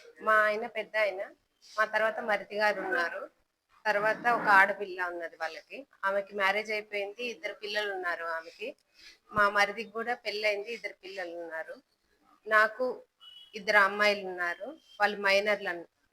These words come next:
అయితే రెండు వేల ఇరవై మూడో సంవత్సరంలో మా ఆయన అనారోగ్యంతోటి చనిపోవడం జరిగింది. చనిపోక ముందు నుంచి కూడాను మేము ఇప్పుడు ఉంటున్నటువంటి ఇంటిలోనే, ఆ, సారథి నగర్లో వన్ డాష్ త్రీ డాష్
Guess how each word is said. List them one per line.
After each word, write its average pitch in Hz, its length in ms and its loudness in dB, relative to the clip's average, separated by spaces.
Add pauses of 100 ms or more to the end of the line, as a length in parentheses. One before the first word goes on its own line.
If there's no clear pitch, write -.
(380)
అయితే 208 200 -4
రెండు 226 240 2
వేల 240 180 0
ఇరవై 214 240 0
మూడో 214 280 -6
సంవత్సరంలో 214 840 -8
మా 196 180 -2
ఆయన 196 340 4
అనారోగ్యంతోటి 202 880 0
చనిపోవడం 208 580 -2
జరిగింది. 180 680 -6 (800)
చనిపోక 240 520 -2
ముందు 226 260 -2
నుంచి 240 340 -4
కూడాను 220 500 0
మేము 226 260 -4
ఇప్పుడు 214 380 -10 (340)
ఉంటున్నటువంటి 214 720 -2
ఇంటిలోనే, 202 680 -4 (480)
ఆ, 196 440 -4
సారథి 220 340 10
నగర్లో 196 580 -2 (120)
వన్ 208 220 4
డాష్ 226 200 4
త్రీ - 480 -6
డాష్ 220 240 2